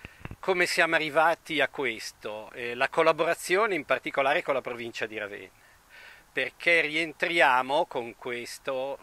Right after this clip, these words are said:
monumento, e insieme però ad altri del, di paesi limitrofi della nostra collina, come è per esempio Riolo e Casola, rientriamo in questo progetto di Adriatic Historical, ehm, che è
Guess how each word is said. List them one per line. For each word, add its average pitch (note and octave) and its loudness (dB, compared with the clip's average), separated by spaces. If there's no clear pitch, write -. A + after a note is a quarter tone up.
monumento, A#2 -10
e A2+ -12
insieme B2 -12
però A2+ -10
ad A2+ -8
altri A#2+ -6
del, G#2 -14
di G#2 -20
paesi A2 -10
limitrofi A2+ -8
della A2 -10
nostra A#2 -10
collina, A#2 -12
come B2 -6
è B2+ -4
per B2 -8
esempio A#2+ -12
Riolo A2+ -8
e G#2 -12
Casola, A#2+ -6
rientriamo D#3+ 0
in D#3 -4
questo D3 -6
progetto B2 -8
di A#2+ -10
Adriatic B2 -6
Historical, A2 -8
ehm, A2+ -10
che D#3 6
è G#2 -10